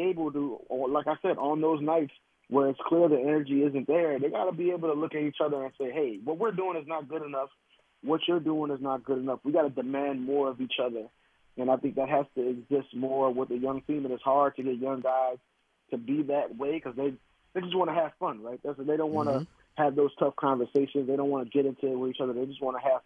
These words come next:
Speaker 1: fun like they did last night. But I think as the stakes rise, as the pressure rises, as everybody believes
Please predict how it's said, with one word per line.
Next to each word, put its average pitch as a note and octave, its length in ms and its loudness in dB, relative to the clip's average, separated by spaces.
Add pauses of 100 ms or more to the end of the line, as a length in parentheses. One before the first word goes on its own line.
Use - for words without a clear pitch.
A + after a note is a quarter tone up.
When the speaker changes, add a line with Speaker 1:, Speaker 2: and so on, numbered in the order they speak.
Speaker 1:
fun C3+ 200 2
like A#2+ 120 -12
they C3 80 -2
did B2+ 220 0
last B2 260 -2
night. C3 300 6 (500)
But C#3 120 8
I C#3+ 40 8
think C3+ 220 2
as C3+ 260 6
the C3+ 100 0 (140)
stakes D#3 320 2
rise, C#3 480 2
as C#3 340 4 (380)
the - 80 0 (100)
pressure D3 460 6
rises, C3+ 560 2
as C3+ 220 0
everybody C3+ 640 0 (340)
believes C3+ 460 4